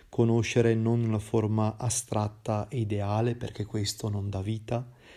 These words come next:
Il rischio è quello di sapere tante cose sul Signore, ma poi cercare vita da altre parti. Ma conoscere Dio vuol dire fare esperienza di Dio a cinque sensi. Come conosci tua moglie, tuo marito, un amico?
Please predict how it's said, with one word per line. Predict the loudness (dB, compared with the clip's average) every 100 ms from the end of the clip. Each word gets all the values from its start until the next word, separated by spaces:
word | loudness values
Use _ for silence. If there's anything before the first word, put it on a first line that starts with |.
| -20 _ _
Il | 4
rischio | 4 4 0
è |
quello | 2 2 0
di | -2
sapere | -2 0 0 0
tante | 0 -2 -2
cose | -2 0 0 0 -2
sul | -2
Signore, | -2 -2 0 0
ma | 0
poi | -2 -2
cercare | -4 -2 -2 0
vita | -2 -2
da | 0
altre | -2 -4 -8
parti. | -6 -6 -8 -8 -10 -10 -14 -18 -18 -20 -4
Ma | 0 2
conoscere | 0 0 0 0 -2 -4 -2
Dio | 0 0
vuol | -2
dire | -2 -4
fare | -4 -4
esperienza | -4 -6 -6 -4 -2 -4 -6
di | -6
Dio | -4 -4
a |
cinque | -4 -8 -8 -8
sensi. | -8 -8 -8 -12 -16 -20 -18 2
Come | 4 4
conosci | 2 0 0 -2 -2 -4 -6 -18
tua | -2 0
moglie, | 2 0 -2 -2
tuo | -2
marito, | -2 -2 -4 -4
un | -2
amico? | -2 -2 -4 -6 -6